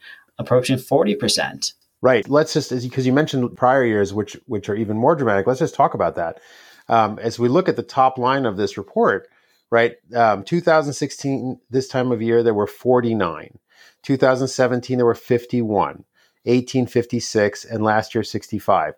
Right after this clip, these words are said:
Speaker 2: This year, a hundred and thirty-two. Now, you know, we, we as listing agents, when we're lucky to be the listing agent <laughs> and not representing the, the,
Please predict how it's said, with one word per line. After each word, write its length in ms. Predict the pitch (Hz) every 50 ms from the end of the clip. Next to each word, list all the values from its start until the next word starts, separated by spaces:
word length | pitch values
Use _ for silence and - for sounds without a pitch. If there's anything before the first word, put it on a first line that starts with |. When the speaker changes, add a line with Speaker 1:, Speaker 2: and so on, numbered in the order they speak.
| _ _ _ _ _ _ _
Speaker 2:
This 240 | 135 151 147 -
year, 160 | 151 147 147 -
a 100 | 110 98
hundred 460 | - - - 143 139 135 143 127 123
and 140 | 110 101 -
thirty-two. 800 | _ - 120 117 117 113 113 107 - - - 95 80 - - _ _ _ _ _ - _ _ _ _ _ _ _ _ _
Now, 400 | 120 123 120 113 110 104 - - _ _ _ _ _
you 100 | 127 135
know, 200 | 123 117 104 101
we, 400 | 98 95 107 123 127 131 127 -
we 500 | - 117 123 127 131 131 127 123 120 - -
as 320 | - 107 104 98 90 - -
listing 420 | 104 131 175 180 185 - 151 113
agents, 720 | 95 85 82 85 78 - 82 78 78 87 - - - - -
when 120 | 90 90 87
we're 120 | 90 92
lucky 260 | 101 113 120 - 127
to 80 | 117 101
be 80 | 107 98
the 80 | 98
listing 400 | 104 131 143 - - - 110 107
agent 320 | 95 90 80 - 92 - -
<laughs> 40 |
and 120 | - 143 123
not 180 | 117 120 120
representing 560 | 120 117 101 - 113 95 95 98 98 98 92 92
the, 140 | 90 90
the, 200 | 80 87 98 92